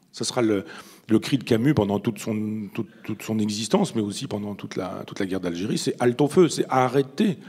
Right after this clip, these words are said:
de, euh, faire de la surenchère de violence, arrêter de tirer, de tuer, de massacrer, d'égorger, et cetera. Et il renverra dos à dos les gens qui, euh, qui utilisent la violence ou qui recourent à la violence. Il veut bien <clears throat> qu'on envisage un futur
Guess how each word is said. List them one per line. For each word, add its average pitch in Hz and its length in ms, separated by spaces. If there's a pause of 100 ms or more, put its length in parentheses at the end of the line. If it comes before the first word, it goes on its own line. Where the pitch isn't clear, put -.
(520)
de, 143 480
euh, 120 400
faire 127 200
de 123 60
la 107 120
surenchère 127 480
de 120 80
violence, 123 520 (380)
arrêter 113 400
de 120 140
tirer, - 380
de 117 100
tuer, 196 260
de 117 100
massacrer, 120 460
d'égorger, 117 420
et 151 60
cetera. 139 380
Et 139 100
il 127 80
renverra 123 440
dos 135 280
à 113 60
dos 123 240 (600)
les 98 120
gens 131 200
qui, 185 440 (120)
euh, 98 440 (440)
qui 127 120
utilisent 127 320
la 113 80
violence 107 280
ou - 60
qui - 120
recourent 104 280
à 104 60
la 104 60
violence. 92 300
Il 123 140
veut 110 160
bien 185 320 (480)
<clears throat> 190 300
qu'on 120 140
envisage 104 400
un 101 60
futur 104 460